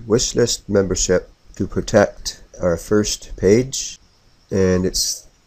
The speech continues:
going to be free training, but we need to password protect it so that only members have access to it. So this is some good free training,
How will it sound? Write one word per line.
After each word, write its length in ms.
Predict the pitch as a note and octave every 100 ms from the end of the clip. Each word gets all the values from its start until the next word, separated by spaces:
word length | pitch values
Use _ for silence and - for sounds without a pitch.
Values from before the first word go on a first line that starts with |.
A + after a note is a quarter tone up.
| -
going 200 | A2+ G#2+
to 80 | F2+
be 100 | F2
free 240 | - G#2
training, 520 | - G2+ F#2+ D#2+ E2
but 160 | E2+ -
we 100 | F2+
need 240 | F2+ E2+
to 340 | - F2 E2+ D2+
password 580 | - F#2 F#2 - F2+ E2 - _ _ - -
protect 420 | - A2 G#2 -
it 140 | G#2
so 180 | - F#2
that 180 | F2+ D#2+ - - - -
only 300 | G2 G2 F#2+
members 320 | G#2 G2 F2
have 160 | D#2+ -
access 460 | F2 - - -
to 160 | - D#2
it. 160 | - - _ _ _ _ _ _ - _ - _ _
So 300 | - - E2
this 200 | D#2+ F2
is 120 | F2+ -
some 180 | E2
good 200 | D#2 F2
free 200 | - F2+
training, 540 | E2+ F#2 G2+ A2+ A2+